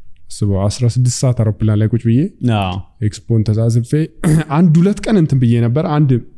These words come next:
Speaker 1: አንድ ሚውዚየም ሄጄ ነበር actually እና እሱ it was interesting በጣም።
Speaker 2: ኦኬ።
Speaker 1: የሆነ የዲጂታል አርት ሚውዚየም ነውና
Speaker 2: አዎ።
Speaker 1: የሚገርም ነው። ላይክ እኔ እንጃ ላስረዳው አልችልም።
Speaker 2: አሃ።
Speaker 1: ቪዲዮም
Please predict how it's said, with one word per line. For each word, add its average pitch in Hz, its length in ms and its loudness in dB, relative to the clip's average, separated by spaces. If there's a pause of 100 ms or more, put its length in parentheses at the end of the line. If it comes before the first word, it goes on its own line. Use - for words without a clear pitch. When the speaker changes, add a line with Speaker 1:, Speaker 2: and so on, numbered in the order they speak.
(1300)
Speaker 1:
አንድ 180 200 4
ሚውዚየም 127 400 4
ሄጄ 110 240 0
ነበር 95 300 -2
actually 98 360 -2
እና 120 200 0
እሱ - 160 -4 (120)
it 127 160 2
was 110 200 2
interesting 104 560 -2
በጣም። 98 360 -2
Speaker 2:
ኦኬ። 107 200 -2 (560)
Speaker 1:
የሆነ 113 320 2 (680)
የዲጂታል 113 680 0
አርት 113 260 -2
ሚውዚየም 107 380 2
ነውና 110 300 2 (380)
Speaker 2:
አዎ። 95 160 -4 (420)
Speaker 1:
የሚገርም 113 540 0
ነው። 98 160 0
ላይክ 98 260 -2 (320)
እኔ 117 160 2
እንጃ 117 300 2
ላስረዳው 127 520 0
አልችልም። 135 420 0 (340)
Speaker 2:
አሃ። 110 200 2 (140)
Speaker 1:
ቪዲዮም 117 400 2